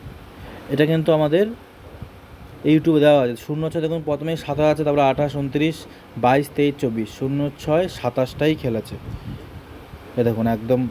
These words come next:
সাড়ে চারশো ঘরে। টাইমটা একটু দেখে নেবেন, ছয় অক্টোবর, ছটা একচল্লিশ পিএম, মানে ছ তারিখে সন্ধে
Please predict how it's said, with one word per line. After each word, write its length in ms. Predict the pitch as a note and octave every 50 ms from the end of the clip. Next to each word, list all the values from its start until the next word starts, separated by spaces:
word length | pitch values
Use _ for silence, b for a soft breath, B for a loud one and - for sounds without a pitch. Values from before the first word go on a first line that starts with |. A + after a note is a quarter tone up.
| - - - - -
সাড়ে 160 | - B2 A#2
চারশো 240 | B2 B2 A#2 - B2+ A#2+ A2+
ঘরে। 160 | A2+ G#2 G#2 - - - - - - - - - - - - - - - - - - - - - - - - - - - - - - - - - - - - - - - - - - - - - - - - - C#3+ - - - - - - - - - - - - - - - - - - - - - - - -
টাইমটা 300 | - C#3+ C#3+ D3 D#3 - F3
একটু 100 | E3+ - F3 D3
দেখে 140 | D3 D#3 E3+
নেবেন, 180 | E3+ D3+ D3+ D3 D3 C#3 - -
ছয় 240 | - C#3+ D3 D#3 E3+ D#3+ D3
অক্টোবর, 420 | C3+ - - D#3+ C#3+ B2+ A#2 G#2 G2 - - - - - -
ছটা 400 | - - C#3+ C#3 C3+ - D#3+ E3 F3+ G3 - - - C3+
একচল্লিশ 380 | C3+ - - - D#3+ D#3+ D3+ - -
পিএম, 240 | - D#3+ C#3+ B2+ A#2 A#2
মানে 180 | A#2 B2 D3 E3 F#3+ G#3+ A3 - - - - - - - - - - -
ছ 20 | - - C#3 C3+ -
তারিখে 400 | C#3+ C#3+ D3 C#3+ - - F3 F#3 G#3 A#3 - - - - - - - - - - - - -
সন্ধে 300 | - D#3 D3 D3 D3 E3